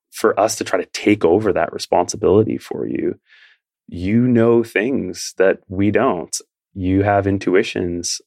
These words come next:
about the worthiness of our shared humanity that we don't have. We don't have it as authors. And even as we, you know, bring to the table all of these ancient voices from various different religious and philosophical and cultural traditions,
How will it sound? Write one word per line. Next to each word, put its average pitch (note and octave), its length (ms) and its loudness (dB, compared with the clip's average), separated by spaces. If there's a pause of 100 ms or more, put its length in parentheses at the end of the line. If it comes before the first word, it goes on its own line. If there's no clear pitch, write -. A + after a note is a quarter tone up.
(120)
about G2 320 -4
the A#2 80 2
worthiness G#2 580 0
of F2+ 80 -4
our F2+ 120 2
shared G2 280 0
humanity G2 580 -4
that - 180 0
we F#2+ 200 0
don't B2 220 0
have. - 420 -6 (500)
We F2+ 60 -2
don't F#2 120 2
have G2 180 0
it G#2+ 80 0
as F#2+ 180 -2
authors. A#2 520 2
And G#2 140 -2
even A2+ 240 2
as G#2 140 2
we, G#2 420 2 (320)
you G2+ 80 -4
know, F#2 80 0
bring A2 260 -4
to G#2+ 80 2
the G2+ 100 2
table B2 840 2 (220)
all G2 180 0
of F#2+ 80 -2
these G2 280 0
ancient G#2+ 380 0
voices A2+ 560 2
from F2+ 140 -12
various F2+ 340 0
different - 600 -2
religious G2+ 500 -2
and F2+ 180 -10
philosophical G2 540 -2
and F2+ 100 -2
cultural - 340 -4
traditions, A2+ 720 2